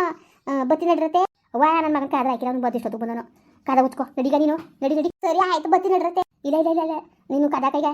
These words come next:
ಇಬ್ರು ಜೊತೆಲೇ ಹೋಗದ. ಬತ್ತಿ ನಡೀರಿ ಅಂದೆ, ನನ್ನ ಪಾತ್ರೆ ಬೆಳಗುಟ್ಟು, ನನ್, ನಾನೇ ಬತ್ತಿ ನಡಿಬೇಕಾರೆ. ನಾನೇ ಆಮೇಲೆ ಬಂದು ಬೆಳಿ ಕೊಟ್ಟನು. ಮೊದ್ಲ ನನ್ ಮಗನಿಂದ ನನಗೆ ಮುಕ್ತಿ ಬೇಕು, ನಡಿವ, ನಡಿ, ನಡಿ. ಹ್ಞೂ, ಸರಿ ನಡೀರಿ ಮತ್ತೆ, ಆಯ್ತು ಹೋಗದ. ನೋಡ್ರಪ್ಪ,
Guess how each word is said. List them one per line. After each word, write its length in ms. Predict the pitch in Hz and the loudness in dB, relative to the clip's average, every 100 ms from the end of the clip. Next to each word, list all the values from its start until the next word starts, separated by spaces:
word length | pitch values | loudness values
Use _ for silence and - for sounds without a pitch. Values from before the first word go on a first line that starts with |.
| 302 | -2
ಇಬ್ರು 200 | 233 262 | -2 -2
ಜೊತೆಲೇ 220 | 262 254 | 0 -2
ಹೋಗದ. 500 | 269 285 294 - 330 | -2 -4 -6 -10 -2
ಬತ್ತಿ 220 | 392 381 | -2 0
ನಡೀರಿ 320 | 392 349 359 | 0 2 2
ಅಂದೆ, 180 | 359 381 | 2 2
ನನ್ನ 140 | 359 349 | 0 0
ಪಾತ್ರೆ 360 | 349 339 302 311 | 0 0 2 4
ಬೆಳಗುಟ್ಟು, 360 | 339 302 311 359 - | 4 2 2 0 -2
ನನ್, 320 | 302 330 320 | -6 -2 -2
ನಾನೇ 220 | 311 254 | -2 -2
ಬತ್ತಿ 180 | 277 262 | -4 -2
ನಡಿಬೇಕಾರೆ. 340 | 247 220 208 202 - | -4 -4 -8 -10 -8
ನಾನೇ 200 | 285 285 | -2 0
ಆಮೇಲೆ 160 | 294 294 | 2 2
ಬಂದು 120 | 285 | 2
ಬೆಳಿ 140 | 285 | 2
ಕೊಟ್ಟನು. 280 | 269 285 330 359 339 _ - | 2 0 0 -2 -4 _ -2
ಮೊದ್ಲ 160 | 294 285 | 0 4
ನನ್ 140 | 311 302 | 2 2
ಮಗನಿಂದ 240 | 269 269 | -2 -2
ನನಗೆ 180 | 294 294 | 0 0
ಮುಕ್ತಿ 240 | 277 - | -2 -4
ಬೇಕು, 200 | 262 269 | -6 -2
ನಡಿವ, 200 | 285 254 277 - _ - | -2 -2 -4 -8 _ -4
ನಡಿ, 140 | 277 | 0
ನಡಿ. 140 | 311 339 | 0 0
ಹ್ಞೂ, 380 | - - 233 240 | -4 -16 -12 -4
ಸರಿ 240 | 311 294 | -2 0
ನಡೀರಿ 280 | 320 302 277 | 0 0 0
ಮತ್ತೆ, 420 | 277 277 _ 285 | -4 -8 _ -6
ಆಯ್ತು 220 | 269 269 | -4 -2
ಹೋಗದ. 220 | 285 254 269 - _ _ _ | -4 -2 -4 -8 _ _ _
ನೋಡ್ರಪ್ಪ, 300 | 339 320 330 | -2 -2 0